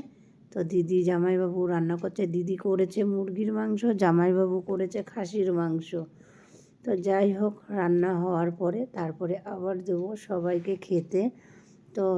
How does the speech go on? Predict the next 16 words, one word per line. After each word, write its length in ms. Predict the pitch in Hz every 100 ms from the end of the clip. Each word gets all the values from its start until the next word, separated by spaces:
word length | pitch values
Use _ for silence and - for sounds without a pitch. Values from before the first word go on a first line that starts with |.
| 190
সিদ্ধার্থ 600 | - 190 180 185 175 - 202 196
বসে 320 | 180 175 - 185
আছে 280 | 180 - 185
ঘরে। 360 | 165 170 165 220 254 - _ - _ _ _ _ _ _ - - - - _ - - - _ 208
আর 100 | 202 185
জামাইবাবু 560 | 190 180 180 185 190 190 185
ওই 80 | 175
যে 60 | 185 175
রান্না 300 | 175 175 180 175
করছে, 240 | 208 170 202
আমি 120 | 180 196 170
ভিডিও 260 | 180 185 190 202
করছি 300 | 180 - 202 185
বলে 140 | 185 180
আবার 140 | 180 165 175
হাসছে। 580 | 170 175 - - -